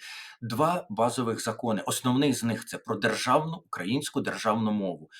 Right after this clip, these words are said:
Другий там про освіту, де були ці речі імплементовані. Основне про державну мову.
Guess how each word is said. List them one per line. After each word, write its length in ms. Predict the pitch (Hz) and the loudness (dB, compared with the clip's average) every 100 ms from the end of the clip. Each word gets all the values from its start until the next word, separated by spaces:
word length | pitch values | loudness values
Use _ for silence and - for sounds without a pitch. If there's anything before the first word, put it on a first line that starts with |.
| - - | -14 0
Другий 460 | 131 185 160 156 | 2 4 2 -2
там 240 | 139 127 120 | 0 0 0
про 200 | 110 - | -4 -4
освіту, 520 | - - 147 196 131 | -2 0 0 0 -2
де 160 | 98 | -4
були 280 | 101 113 113 | -4 -4 -4
ці 180 | - 107 | -4 -2
речі 360 | 123 143 - - | 0 0 0 -2
імплементовані. 800 | 107 110 104 107 107 90 90 87 | -2 0 0 -2 -2 -4 -4 -6
Основне 300 | - 135 180 | -2 0 0
про 140 | 107 | 0
державну 400 | 104 - 113 104 | -4 2 2 2
мову. 320 | 98 82 - | 0 -4 -10